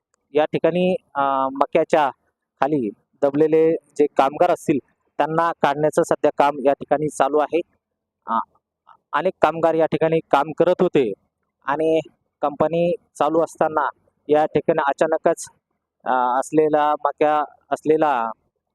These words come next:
टँक हा कोसळला आणि त्यामध्ये अनेक कामगार या ठिकाणी दबल्याची शक्यता ही वर्तवली जात आहे. छत्रपती संभाजीनगर, अ, मधील,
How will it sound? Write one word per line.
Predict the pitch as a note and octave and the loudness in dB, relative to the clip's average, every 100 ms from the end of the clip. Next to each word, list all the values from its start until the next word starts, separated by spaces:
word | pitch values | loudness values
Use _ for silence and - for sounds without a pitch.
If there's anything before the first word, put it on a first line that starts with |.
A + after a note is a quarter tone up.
| _ _ _ | _ _ _
टँक | D#3+ D#3+ - - - _ C#3+ | -4 -4 -8 -16 -16 _ -2
हा | D3 D3 D3 D3+ _ _ _ _ _ _ _ _ _ _ _ _ _ _ _ _ | 0 2 0 -2 _ _ _ _ _ _ _ _ _ _ _ _ _ _ _ _
कोसळला | D#3 D#3 G3+ D#3 B2+ A#2+ - | -4 0 0 2 0 -2 -4
आणि | C#3 D3 | -4 0
त्यामध्ये | D3+ D3+ D3+ D3+ | -2 0 0 0
अनेक | C#3 E3 _ | 0 -4 _
कामगार | C#3 C#3 C#3+ | 0 2 -2
या | C#3 C#3 | 0 -2
ठिकाणी | C#3 D3+ D#3 E3+ _ - | 0 -2 -2 -8 _ -2
दबल्याची | C#3 D#3+ E3+ F#3 | 0 0 0 -2
शक्यता | E3+ E3+ - E3 B2+ A#2+ _ | -2 -2 -2 0 0 -2 _
ही | _ _ - E3+ | _ _ 0 2
वर्तवली | C#3+ C#3+ - F3+ F#3+ | 2 0 0 2 0
जात | D3+ C#3+ C#3 | 2 0 0
आहे. | C3 D#3 F3 _ - - - | 0 -2 -4 _ -20 -8 -2
छत्रपती | F#3+ G3+ G3 G#3 | 0 0 0 0
संभाजीनगर, | F#3+ D#3 D#3+ E3 E3+ E3+ E3+ _ _ _ _ _ _ - | 0 0 0 2 2 0 -2 _ _ _ _ _ _ -4
अ, | C3 B2 - _ | -2 -2 -4 _
मधील, | D#3 E3+ | -2 0